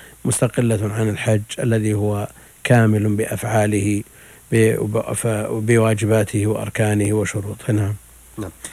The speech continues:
Speaker 2: أحسن الله إليكم. المستمع عبد الله المشجري يقول: "ما حكم إخراج زكاة الفطر في النصف من رمضان لعدم توفر المواصلات؟"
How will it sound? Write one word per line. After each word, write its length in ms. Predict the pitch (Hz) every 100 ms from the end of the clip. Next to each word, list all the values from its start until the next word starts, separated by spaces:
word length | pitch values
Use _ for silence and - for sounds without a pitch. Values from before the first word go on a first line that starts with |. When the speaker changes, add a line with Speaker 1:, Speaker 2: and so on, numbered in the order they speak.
| - - - -
Speaker 2:
أحسن 200 | 110 156
الله 260 | 143 135
إليكم. 460 | 131 123 - 120 110
المستمع 800 | 107 113 135 160 - 151 139 123
عبد 220 | 120 120
الله 360 | 139 135 127 120 - -
المشجري 1040 | 113 110 107 127 - - 120 120 123 120
يقول: 560 | 110 - 123 123 123 117 - - - - - -
"ما 180 | 123 135
حكم 600 | 127 147 - 135 135 135 -
إخراج 540 | 120 - 123 131 127 113
زكاة 500 | 107 110 127 120 117
الفطر 520 | 117 101 131 131 139 131 - - - - -
في 120 | -
النصف 480 | 123 113 135 - - 127 127
من 160 | 131 135
رمضان 680 | 135 123 123 117 139 131 101
لعدم 540 | 101 110 131 120 110
توفر 480 | 107 113 120 - -
المواصلات؟" 800 | 117 127 120 104 98 - 90 85